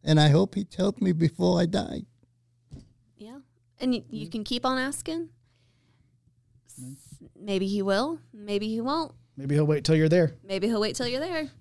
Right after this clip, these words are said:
Speaker 3: Yeah.
Speaker 1: I hear all these stories. These people get told by God. Why can't I get told?
Speaker 2: Well, see, that's this story. Job wasn't told.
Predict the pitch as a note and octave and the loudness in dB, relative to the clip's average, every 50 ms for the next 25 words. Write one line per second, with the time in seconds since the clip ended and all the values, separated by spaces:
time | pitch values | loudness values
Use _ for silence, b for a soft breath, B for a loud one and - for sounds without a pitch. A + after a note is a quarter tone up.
0 | - D3+ D#3 D#3+ C#3 - _ _ _ _ _ _ _ - D#3 D#3 D3+ D#3+ E3 F3 | -18 -16 -14 -14 -16 -18 _ _ _ _ _ _ _ -4 0 2 4 4 4 4
1 | F3 F3+ F3+ D#3+ E3 F3+ D#3 - - - F#3+ G3 G#3+ G#3 G3+ F#3 D3+ - F3 F3+ | 4 4 4 4 4 2 2 2 4 6 8 8 10 8 8 6 6 4 2 2
2 | E3 - - F#3 F3+ F#3 - F3+ F3 E3+ E3 F#3 F3 E3+ D#3 - _ _ _ _ | 2 4 6 6 6 8 6 2 0 2 2 0 0 0 -4 -10 _ _ _ _
3 | - - - F3 F3 F3 F3+ F3 F#3 F3+ E3+ E3 D3+ - F3+ G3+ A3+ A3 G#3+ G3 | -8 -2 0 2 2 2 2 2 2 2 2 2 0 0 0 2 2 0 0 -2
4 | F3+ D#3 - - - - - - G#3 - - - G#3+ - - G3 A3 A3 G#3+ - | -4 -6 -8 -12 -16 -18 -20 -20 -20 -18 -16 -16 -8 -2 0 0 2 0 0 -2
5 | - B3 - - A#3 G3+ - - - - - G3+ - - E3+ - - - _ _ | -4 -6 -8 -6 -6 -6 -6 -8 -8 -8 -6 -6 -6 -8 -10 -10 -14 -18 _ _
6 | _ _ - A3+ C4+ G4 F#4 - - - - D4+ - - C4+ C4+ - - - A3+ | _ _ -6 -4 -2 -2 -2 0 2 2 2 0 0 -2 -4 -4 -4 -4 -2 0
7 | G#3+ F#3+ F3+ F3 F#3+ G3 G#3+ G#3 E3 F#3+ G3 C#4 - A4+ - - - F3 A#2 F#2+ | 2 2 2 2 2 2 0 2 2 2 2 2 0 -2 -4 -6 -6 -6 -6 -6
8 | F2 - A3 - | -6 -8 -10 -12